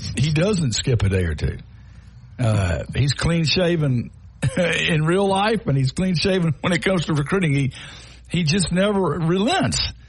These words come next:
I mean, he stays in touch with these kids, whether it's cell phone, Zoom, uh, maybe having Cedric text for him, <laughs> or however he does it, he stays in contact with them. And,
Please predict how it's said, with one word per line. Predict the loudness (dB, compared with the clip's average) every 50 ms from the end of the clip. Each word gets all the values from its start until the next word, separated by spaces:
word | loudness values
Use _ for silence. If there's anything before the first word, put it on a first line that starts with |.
| -20 -20 -20 -20 -20 -10 -4
I | -2 0
mean, | 0 2 2
he | 2 0
stays | 0 0 0 0 2 2 2 0 0
in | 0 -2
touch | 0 0 0 0 0 0 -2
with | -2 0
these | 0 0 0 -2
kids, | -2 -2 0 2 4 4 4 2 2
whether | 2 2 2 2 2
it's | 2 0 -2 -2 0
cell | 2 2 2
phone, | 0 0 2 2 4 4 4 2 2 0 0 -2 -6 -12 -20 -20 -20 -8 -2 0
Zoom, | 2 4 4 4 4 4 2 2 2 2 2 0 0 0 -2 -4 -8 -18 -20 -20 -20 -20 -16 -4 0
uh, | 2 4 4 4 4 4
maybe | 4 2 2 2 4
having | 4 4 4 2 2
Cedric | 0 2 0 0 2 0 -2 -2 -2
text | -2 0 0 0 -2 -4 -2
for | 0 0 2 2
him, | 2 2 0 0
<laughs> | -2 -2 0 0 0 2 2 2
or | 2
however | 2 2 2 2 2 2 2
he | 2 2
does | 2 2 2 2 2 2 0
it, | 0 0
he | 0 0 0 0
stays | -2 -2 -4 -2 0 2 2 2 2
in | 0 0 -2
contact | -2 0 0 2 2 2 0 0 2 2 0 0 0
with | 0 0 2 2
them. | 2 2 2
And, | 2 0 0